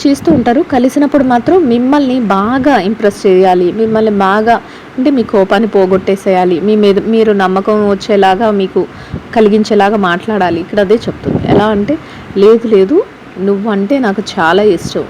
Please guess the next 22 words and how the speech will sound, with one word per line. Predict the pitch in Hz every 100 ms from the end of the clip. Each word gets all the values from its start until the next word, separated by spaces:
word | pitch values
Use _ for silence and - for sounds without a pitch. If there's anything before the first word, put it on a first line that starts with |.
| -
నా | 190 196 196
మనసులో | 190 190 202 - 285
నీకు | 254 202 175
ఎంత | 185 208
ప్లేస్ | 240 220 202 214
ఉందో | 208 269
నీకు | 214 202
కూడా | 220 208
తెలుసు, | 202 180 -
నిన్ను | 208 202 202
ఎప్పటికీ | 185 233 233 277
నేను | 233 180
వదులుకోలేను, | 170 196 202 190 170 160 - - - - - - -
నువ్వు | 214 208
లేకపోతే | 220 196 196 220 226 269
నేను | 262 202
లేను. | 185 180 185 - - - - -
ఆ, | 170 196
మన | 190 196 233 262 254 233 220
ఏదైతే | 208 226 247 - 220 175 - 196
ఎఫెక్షన్ | - 233 - 220
ఉందో | 220 208 220 175